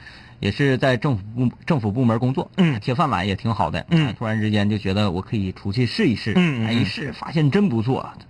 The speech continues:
Speaker 1: 啊，然后就开始彻底的投入商海，
Speaker 2: 对。哎，
Speaker 1: 啊。
Speaker 2: 咱就捋着王健林这条线儿说啊，
Speaker 1: 嗯。
Speaker 2: 你说为什么叫你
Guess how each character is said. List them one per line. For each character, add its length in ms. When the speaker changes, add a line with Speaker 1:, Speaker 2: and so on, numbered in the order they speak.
Speaker 1:
啊， 180
然 180
后 120
就 240
开 260
始 220
彻 200
底 80
的 160
投 180
入 160
商 220
海， 240
Speaker 2:
对。 80
哎， 80
Speaker 1:
啊。 40
Speaker 2:
咱 200
就 100
捋 180
着 120
王 160
健 100
林 140
这 80
条 100
线 120
儿 60
说 220
啊， 240
Speaker 1:
嗯。 160
Speaker 2:
你 140
说 200
为 220
什 120
么 60
叫 160
你 220